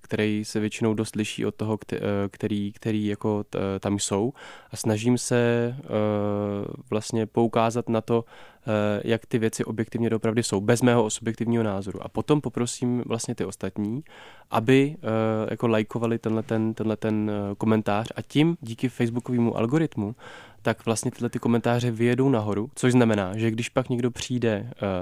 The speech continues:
z třetí strany, o čem jsme mluvili, a do těch diskuzí, eh, se pak podívá,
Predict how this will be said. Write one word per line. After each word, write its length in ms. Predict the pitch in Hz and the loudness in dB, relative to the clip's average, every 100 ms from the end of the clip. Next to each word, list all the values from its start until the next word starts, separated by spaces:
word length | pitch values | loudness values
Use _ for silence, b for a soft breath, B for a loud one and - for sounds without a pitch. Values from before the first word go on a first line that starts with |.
| 98 - | -6 -10
z 80 | - | -14
třetí 280 | - 104 104 | -8 -6 -6
strany, 360 | - 98 98 110 | -4 -2 0 -2
o 80 | |
čem 180 | 110 107 | -2 -4
jsme 180 | 101 110 | -2 -2
mluvili, 420 | 101 95 98 104 | 0 -2 -2 -2
a 60 | 104 | -2
do 100 | 95 | -4
těch 180 | 107 104 | -6 -6
diskuzí, 640 | 101 - 107 107 101 101 | -8 -8 -6 -4 -2 -2
eh, 100 | 98 | -4
se 120 | - | -4
pak 120 | 107 | -4
podívá, 520 | - 101 101 95 95 | -2 -4 -2 -2 -4